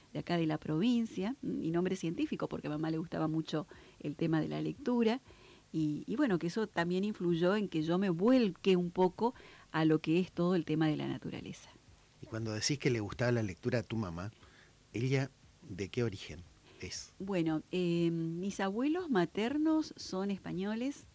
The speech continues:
Speaker 1: ¿m? Eran españoles. Eh, todavía no sabemos muy bien, porque estamos en ver el, eh, el tema del árbol genealógico,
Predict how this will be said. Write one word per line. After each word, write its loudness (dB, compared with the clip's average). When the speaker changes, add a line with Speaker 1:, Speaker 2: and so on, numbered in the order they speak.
Speaker 1:
¿m? -6
Eran 0
españoles. -2
Eh, 2
todavía 0
no 0
sabemos -2
muy 4
bien, 2
porque -4
estamos -4
en -6
ver 6
el, 2
eh, 4
el 2
tema 2
del 4
árbol 4
genealógico, 2